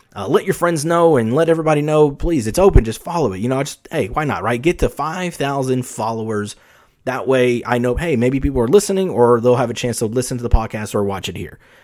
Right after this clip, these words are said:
on YouTube. And the same thing with my Facebook page. So, uh, on Instagram, it is, uh, at the underscore genteel underscore life. And then on Facebook, it is the Genteel Life Podcast. So I like to get to five thousand followers, you know? So again, it's more of a goal. It's not a bucket list. I get it. I get it. It's not,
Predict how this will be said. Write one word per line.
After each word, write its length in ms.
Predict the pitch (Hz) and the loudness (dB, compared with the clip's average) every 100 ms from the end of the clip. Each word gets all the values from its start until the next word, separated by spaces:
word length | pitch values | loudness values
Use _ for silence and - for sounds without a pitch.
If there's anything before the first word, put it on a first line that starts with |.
| _ - | _ -14
on 160 | 101 98 | -8 -8
YouTube. 360 | 87 - 80 - | -8 -14 -14 -4
And 140 | 147 | -2
the 40 | 151 | 0
same 180 | 214 | 2
thing 120 | 202 208 | 2 2
with 120 | 196 | 2
my 100 | 185 | 0
Facebook 440 | 190 185 - 101 | 0 0 -2 0
page. 280 | - - - | 0 0 -2
So, 240 | 127 110 - _ _ _ - | 0 0 -4 _ _ _ -2
uh, 180 | 120 123 | 0 2
on 160 | 196 | 0
Instagram, 600 | 196 185 170 156 156 147 - | 2 0 0 0 2 0 0
it 200 | 143 135 | 0 2
is, 380 | 135 127 117 117 | 2 4 2 0
uh, 200 | 110 - | -2 0
at 280 | 156 170 - | 0 0 -2
the 460 | 117 104 151 180 - | -10 -4 -4 -4 -6
underscore 560 | 147 143 - 143 143 117 | -6 -6 -2 2 2 2
genteel 520 | 104 127 123 127 123 | -2 -4 -2 -2 -2
underscore 440 | 117 107 - 101 95 | -4 -6 -8 -6 -2
life. 420 | 135 151 131 - _ _ _ _ | 0 0 -2 -12 _ _ _ _
And 220 | 139 135 | -4 0
then 180 | 135 131 | 2 0
on 220 | 117 117 | 0 -2
Facebook, 480 | 110 113 - 110 104 - | 0 -4 -2 -4 -4 -6
it 120 | 104 | -4
is 220 | 101 95 | -4 -4
the 140 | 117 | -6
Genteel 420 | 107 110 92 104 95 | -4 -4 -6 -6 -6
Life 360 | 90 78 - _ - | -8 -12 -20 _ -10
Podcast. 840 | - 190 170 - 90 - - - - | -2 -2 -2 -6 -10 -12 -14 -8 -8
So 380 | - 107 101 101 _ _ _ - | -4 -4 -4 -8 _ _ _ -4
I 40 | |
like 120 | 165 208 | -2 2
to 60 | |
get 100 | 196 | 0
to 80 | 185 | 0
five 260 | - 170 165 | -2 -2 -2
thousand 380 | 131 139 135 | -4 -2 -4
followers, 480 | 127 - 113 - - | -4 -8 -10 -12 -10
you 60 | 104 | -6
know? 60 | |
So 180 | 110 170 | 0 0
again, 280 | 160 160 110 | 2 -2 -2
it's 140 | 156 | -6
more 160 | 233 226 | -4 -4
of 60 | 120 | -4
a 40 | |
goal. 320 | 90 90 95 | -8 -6 -4
It's 140 | - 196 | -2 -4
not 120 | 165 | -8
a 40 | |
bucket 420 | - - - - | -8 -10 -10 -12
list. 240 | 92 98 - | -12 -10 -10
I 100 | 156 | -10
get 300 | 107 - - | -8 -10 -10
it. 180 | - - | -18 -14
I 60 | 120 | -14
get 320 | 98 117 90 | -8 -6 -6
it. 40 | |
It's 140 | 90 - | -6 -8
not, 220 | 147 | -8